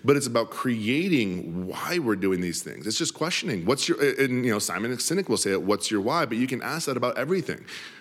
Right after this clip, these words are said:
That's my whole issue with the way most people date. People don't date. People just date from a place of numbing or they're bored versus, "What's your why? Why are you even going out on a date with this person?"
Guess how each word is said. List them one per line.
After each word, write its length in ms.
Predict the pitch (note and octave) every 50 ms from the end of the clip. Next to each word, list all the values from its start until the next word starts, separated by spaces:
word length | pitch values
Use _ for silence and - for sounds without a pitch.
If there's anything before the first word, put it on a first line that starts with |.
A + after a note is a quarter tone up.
| - - - - - _ -
That's 220 | C3+ C#3+ - -
my 180 | C#3 C#3 C#3 C3+
whole 300 | C3+ C3+ C3 C#3 C#3 C#3
issue 240 | C#3 - - C#3+
with 180 | C3 C3 B2+ A#2+
the 260 | B2+ C3 A2+ A2+ A2+
way 140 | A2+ B2+ C3
most 280 | B2 A2 A#2+ B2+ B2 -
people 260 | - C3 B2+ C3+ C#3
date. 500 | C3 A2 G2+ C#3+ G3 G3 - - - -
People 280 | - A#2+ B2+ B2+ D3+ D3+
don't 440 | A#2+ C3+ C#3 C#3 A#2+ A2+ G#2+ G2 F#2+
date. 480 | - F3+ F3 E3 B2+ - - - - -
People 220 | F3 F#3 G3+ F#3+
just 220 | D3 C3+ A2+ G2 F2
date 300 | - C3+ D#3 C#3 C#3+ -
from 200 | - - A#2+ A2 A2
a 40 |
place 220 | F#2+ A#2 A2+ G#2+ -
of 80 | E2+ E2+
numbing 400 | G2 A2+ A#2+ A#2+ A#2+ A#2+ A#2+ G#2
or 60 | F#2+
they're 140 | F#2 F#2 F#2
bored 420 | E2+ D#2+ G2+ C3+ E3 D3 A2+ G#2+ G2+
versus, 360 | G#2+ A2 G#2+ - A2+ A2 G#2+
"What's 260 | G2+ A#2+ C#3 - -
your 100 | D#3 D#3+
why? 280 | C#3 C3+ D3+ F#3 F#3+ C3+
Why 280 | A2 G2+ A#2+ C#3 E3 F#3
are 120 | F#3 G3
you 100 | G3+ G#3
even 140 | A#3 A#3+ A3+ E3+
going 220 | C3+ B2+ A2+ G#2+
out 120 | G2 F2+ -
on 60 | G2
a 20 | F#2
date 160 | E2+ F#2 E2
with 100 | D2 D#2
this 120 | E2+ D#2+
person?" 460 | - - E2 D#2+ D2+ - - - -